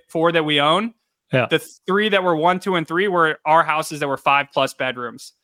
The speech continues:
Speaker 1: Uh, we do have one, like, two-bedroom house, and I think it was on the second page. But,
Speaker 2: Yeah.
Speaker 1: and I was like, "All right, well, these are the three we did, and they're, you know, they're actually, you know, the same bedroom situation as yours, and they're doing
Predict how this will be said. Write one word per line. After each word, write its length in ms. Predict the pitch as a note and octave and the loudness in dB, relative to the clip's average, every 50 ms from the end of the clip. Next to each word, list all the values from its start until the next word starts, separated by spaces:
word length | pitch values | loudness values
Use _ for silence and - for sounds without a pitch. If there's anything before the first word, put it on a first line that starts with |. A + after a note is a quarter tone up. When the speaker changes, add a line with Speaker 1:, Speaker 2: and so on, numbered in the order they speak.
| _ _ _ - | _ _ _ -6
Speaker 1:
Uh, 120 | C3 C3 C#3 | -4 -2 0
we 80 | D#3 | 2
do 60 | D#3 | 2
have 160 | E3 D#3+ D3 C#3+ | 2 2 2 0
one, 240 | C#3+ C#3+ C#3+ C#3 | 0 0 0 0
like, 160 | C3+ C3 B2+ - | 0 -2 -4 -4
two-bedroom 400 | - C#3 C3 C3+ C3+ C3+ C#3+ C#3 | -6 -6 -2 -2 -2 -2 -2 -2
house, 300 | C#3+ C#3+ D3+ D3 - - | 0 0 -2 -2 -4 -6
and 240 | C3 B2+ B2 - - | -8 -8 -8 -10 -6
I 140 | - C3 B2 | -6 -6 -6
think 120 | - B2 | -6 -8
it 40 | B2 | -8
was 100 | A#2+ B2 | -8 -8
on 80 | A#2+ | -8
the 60 | A#2+ - | -8 -6
second 220 | - B2 A#2+ A2 | -8 -8 -6 -4
page. 280 | A2+ B2 C3 C#3+ D#3 _ _ _ _ _ _ - | -4 -4 -4 -6 -8 _ _ _ _ _ _ 0
But, 300 | E3+ D#3+ D#3+ D#3 D3+ D3+ | 2 4 4 4 2 -2
Speaker 2:
Yeah. 20 | D3 _ _ _ _ _ - | -4 _ _ _ _ _ -4
Speaker 1:
and 100 | D3+ D#3+ | -2 0
I 100 | D#3+ E3+ | 0 0
was 100 | E3+ D#3 | 0 2
like, 300 | E3 D#3+ D#3 D3 C3+ - _ _ _ _ _ - | 2 2 2 0 -2 -6 _ _ _ _ _ -2
"All 140 | G#4 A4 F#4 | 0 2 2
right, 240 | E3+ E3 F#3 F#3+ | 2 0 0 0
well, 260 | E3+ E3+ D#3 D#3 D3 - - _ _ - | 2 2 2 2 2 -2 -8 _ _ -4
these 180 | F3+ G#3 G3+ | -2 0 2
are 60 | G#3 | 2
the 80 | G3 F3+ | 2 2
three 200 | - G3 F#3+ F3+ | 0 0 0 0
we 200 | E3+ F3 A#3 B3 | 2 0 0 0
did, 260 | F3 D#3+ D3 D3 C#3+ | 2 2 2 2 2
and 140 | D3 C#3+ D3 | 0 0 0
they're, 400 | D#3+ F#3 G#3+ G#3 G3 F#3 F#3 - _ _ _ - | 0 2 2 2 0 0 -4 -8 _ _ _ -10
you 140 | D#3 D3+ | -6 -4
know, 260 | C#3 B2+ B2 B2 B2 - _ _ | -4 -4 -4 -4 -6 -8 _ _
they're 120 | - D3+ F3+ | -2 0 2
actually, 360 | F3 D#3+ - - D3+ C#3+ D3 | 0 0 -2 -4 -4 -2 -2
you 80 | D3+ D3+ | -2 -2
know, 100 | C3+ B2+ | -2 -2
the 100 | C3 C#3 | -4 -4
same 320 | - - C#3 C#3 C#3 C3+ | -6 -4 -4 -2 -2 -2
bedroom 520 | B2+ C3 B2+ C3 C3+ C3+ C3 C3 C3 B2+ B2+ | -2 -2 -2 -2 -2 -2 -4 -4 -4 -6 -8
situation 500 | - - C3+ - C#3 B2+ C3 - C3 C3 | -10 -12 -12 -8 -6 -6 -6 -6 -8 -10
as 140 | B2 A#2 C3 | -8 -6 -4
yours, 320 | C3 D#3+ F#3+ F#3+ D#3+ C3+ | -2 0 2 2 2 0
and 160 | C3+ C3 B2+ | -2 -2 -2
they're 100 | C3 C3 | -2 -2
doing 340 | C3 C3 B2+ B2+ B2 B2 A#2 | -2 -2 -2 -2 -4 -6 -10